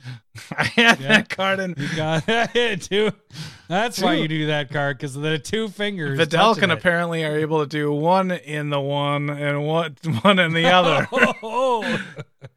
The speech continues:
Speaker 1: I know this is a family show, so I didn't say it fully. That's
Speaker 2: <laughs> It's a family. When did that
Speaker 1: <laughs>
Speaker 2: happen?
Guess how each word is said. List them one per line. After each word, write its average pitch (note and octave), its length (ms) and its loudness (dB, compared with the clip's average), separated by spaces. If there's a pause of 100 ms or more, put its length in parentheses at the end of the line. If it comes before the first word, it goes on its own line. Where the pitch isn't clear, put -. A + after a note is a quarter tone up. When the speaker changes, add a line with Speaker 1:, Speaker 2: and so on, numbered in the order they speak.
(160)
Speaker 1:
I A#3 140 6
know C4+ 140 8
this B3 140 4
is G#3 60 2
a A3+ 40 4
family G3 380 2
show, C#3+ 360 0
so D3+ 200 0
I D3+ 120 4
didn't D#3+ 220 -2
say D3 280 0
it C3+ 120 -4
fully. C3 440 -2 (100)
That's D3+ 400 -4
Speaker 2:
<laughs> - 0 -
It's C#4+ 160 -4
a C4+ 80 -2
family. C4 460 -4 (360)
When B3+ 140 -6
did E4+ 140 -8
that D4 220 -4
Speaker 1:
<laughs> - 40 -16
Speaker 2:
happen? D3 720 -4